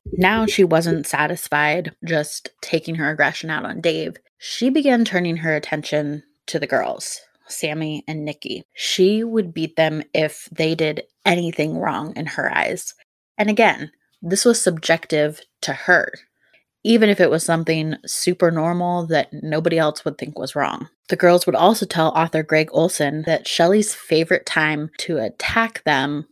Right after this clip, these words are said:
was at night. She loved to surprise the girls while they were sleeping. Part of this is also because Shelley was an insomniac and she just never slept at night. So basically her awake time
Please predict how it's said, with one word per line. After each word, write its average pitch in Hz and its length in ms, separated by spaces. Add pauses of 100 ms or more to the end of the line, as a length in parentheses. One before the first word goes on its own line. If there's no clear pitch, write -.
(240)
was 165 180
at - 140
night. 143 580
She - 220
loved 170 720 (100)
to 180 100
surprise 156 380
the 139 80
girls 139 300
while 147 100
they 135 120
were 135 100
sleeping. - 540 (160)
Part 254 200
of 330 100
this 240 300
is 180 120
also 170 360
because 170 560
Shelley 165 400
was 185 160
an 160 60
insomniac 185 840
and 170 200
she 180 200
just 180 340
never 156 540
slept - 380
at 170 100
night. 196 320
So 160 520 (600)
basically 175 460
her 165 800
awake 165 460
time 156 460